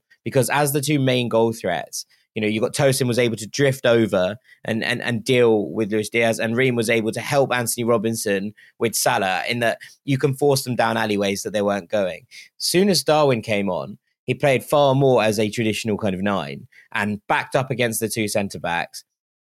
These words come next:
It's where both goals come from, right? One getting across them and two causing havoc in the box. And it meant him playing in that kind of more forward role as opposed to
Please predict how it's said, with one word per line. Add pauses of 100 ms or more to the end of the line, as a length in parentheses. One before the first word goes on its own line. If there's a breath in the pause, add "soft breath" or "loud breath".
(140)
It's
where
both
goals
come
from,
right?
One
getting
across
them
and
two
causing
havoc
in
the
box. (300 loud breath)
And
it
meant
him
playing
in
that
kind
of
more
forward
role
as
opposed
to